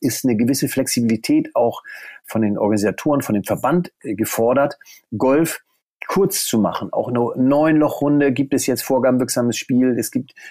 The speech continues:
keine Sechs-Loch-vorgabenwirksamen Spiele. Warum nicht? Es gibt auch keine Drei-Loch-vorgabenwirksamen Spiele. Und ich denke, das wären alles so Mo-, Ideen,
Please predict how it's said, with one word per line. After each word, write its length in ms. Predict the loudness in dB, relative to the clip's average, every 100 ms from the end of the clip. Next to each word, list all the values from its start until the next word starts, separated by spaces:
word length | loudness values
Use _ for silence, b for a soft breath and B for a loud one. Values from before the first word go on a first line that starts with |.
| B
keine 260 | -2 0 2
Sechs-Loch-vorgabenwirksamen 1160 | 2 0 0 -2 -2 -2 2 2 0 -2 -4 -6
Spiele. 280 | -2 0
Warum 300 | 2 2 2
nicht? 320 | 2 -2 -12 _ B B
Es 80 | -2
gibt 140 | 0
auch 80 | 2
keine 160 | 0 2
Drei-Loch-vorgabenwirksamen 1120 | 2 4 2 2 0 4 4 2 0 0 -2
Spiele. 400 | 0 2 2 2
Und 60 |
ich 100 | -2
denke, 180 | -2 -2
das 220 | 0 0
wären 140 | 0 2
alles 200 | 0 2
so 80 | 2
Mo-, 560 | 2 2 0 -2 -4 _ -6
Ideen, 540 | 0 2 4 2 0